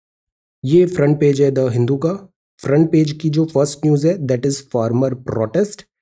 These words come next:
then reforms have brought new opportunity, प्राइम मिनिस्टर ने कहा है। This is the news, China node for downstream dams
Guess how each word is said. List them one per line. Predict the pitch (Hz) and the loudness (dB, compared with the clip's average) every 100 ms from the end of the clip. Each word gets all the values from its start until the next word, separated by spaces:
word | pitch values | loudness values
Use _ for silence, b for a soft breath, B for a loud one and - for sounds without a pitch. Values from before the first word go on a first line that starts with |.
| _ _ 139 | _ _ -4
then | 139 156 156 160 - 135 | 2 4 4 2 -2 -2
reforms | 139 151 156 165 143 | 0 2 2 2 2
have | 135 135 123 | -2 -4 -4
brought | 123 135 139 135 | 0 0 0 0
new | 131 131 | 2 2
opportunity, | 120 117 117 139 139 139 175 - | 2 0 0 0 0 2 -2 0
प्राइम | 120 117 | -2 0
मिनिस्टर | 131 127 151 | 0 -2 -2
ने | 151 147 | 0 0
कहा | 151 | -2
है। | 165 - _ _ _ _ _ 127 | -4 -6 _ _ _ _ _ -4
This | 160 - | -2 2
is | 160 135 | 0 0
the | |
news, | 120 107 95 - - _ - | 0 -2 -6 -12 -20 _ -6
China | 143 135 151 185 208 156 127 127 | -2 0 2 2 2 0 0 0
node | 139 135 175 - | 0 0 -4 -8
for | 139 139 156 123 113 | 0 0 0 -4 -4
downstream | 123 151 180 170 - 156 156 165 127 | 0 2 2 2 -6 0 4 4 2
dams | 120 123 151 147 | -2 0 -2 -2